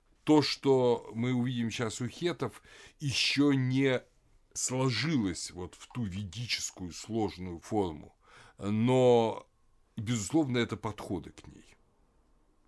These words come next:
Вот именно благодаря хетам мы довольно уверенно можем реконструировать время появления ведического ритуала.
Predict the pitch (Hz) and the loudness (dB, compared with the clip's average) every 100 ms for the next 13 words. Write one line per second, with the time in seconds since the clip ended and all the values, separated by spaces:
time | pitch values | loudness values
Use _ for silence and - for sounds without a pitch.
0 | _ _ _ - - _ _ 101 98 - | _ _ _ -20 -20 _ _ -8 -6 -4
1 | 165 139 110 104 113 110 117 113 101 - | 0 2 0 -2 -2 0 2 2 0 0
2 | 202 - 143 113 117 127 113 110 135 120 | -2 0 -2 -2 -2 -2 -4 -2 -2 -2
3 | 107 101 - _ _ _ _ _ _ _ | -4 -6 -10 _ _ _ _ _ _ _
4 | _ _ 110 90 135 151 110 90 76 69 | _ _ -6 -2 6 8 6 0 -10 -18
5 | _ - - _ 98 113 131 107 113 104 | _ -20 -20 _ -2 0 0 0 0 0
6 | 98 - - - _ - 107 101 123 - | -2 -8 -20 -20 _ -6 -4 -2 -2 -4
7 | - 113 113 127 117 107 98 - 101 113 | -4 -2 2 2 2 0 -4 -4 -2 0
8 | 104 90 101 87 90 95 87 85 80 80 | -2 -4 -6 -8 -6 -8 -8 -10 -12 -12
9 | - - 87 87 85 - 82 78 80 78 | -12 -12 -10 -10 -10 -12 -12 -12 -14 -20